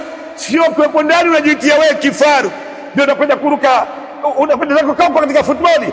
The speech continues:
unakwenda kuangani, alafu unakwenda kuweka pahala hivi. Ah, hapana, kama unataka hivyo,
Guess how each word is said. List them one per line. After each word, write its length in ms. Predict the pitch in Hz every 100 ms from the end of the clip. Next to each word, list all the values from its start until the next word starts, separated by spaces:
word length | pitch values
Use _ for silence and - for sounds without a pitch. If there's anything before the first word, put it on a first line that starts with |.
| - - -
unakwenda 380 | 269 285 277 277
kuangani, 540 | 294 277 294 370 359 403 - -
alafu 200 | 277 294
unakwenda 260 | 294 277 269
kuweka 440 | 254 294 294 262
pahala 380 | 262 254 247 220
hivi. 200 | 190 175 220
Ah, 600 | 269 311 339 359 320 269 - - - - - -
hapana, 560 | 220 262 349 339 285 - - -
kama 140 | 320 381
unataka 300 | 359 294 262
hivyo, 380 | 349 269 220